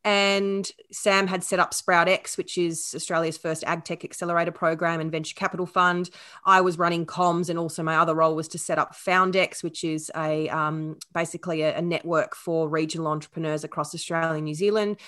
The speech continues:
So we were both in that startup space, um, and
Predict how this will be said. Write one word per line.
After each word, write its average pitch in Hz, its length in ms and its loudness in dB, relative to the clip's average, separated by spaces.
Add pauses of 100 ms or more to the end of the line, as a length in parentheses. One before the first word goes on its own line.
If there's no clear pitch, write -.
(180)
So 208 140 2
we 220 80 8
were 220 60 8
both 226 260 8
in 262 80 0
that 202 160 2
startup 180 500 4
space, - 640 -4
um, 165 500 0 (140)
and 170 520 0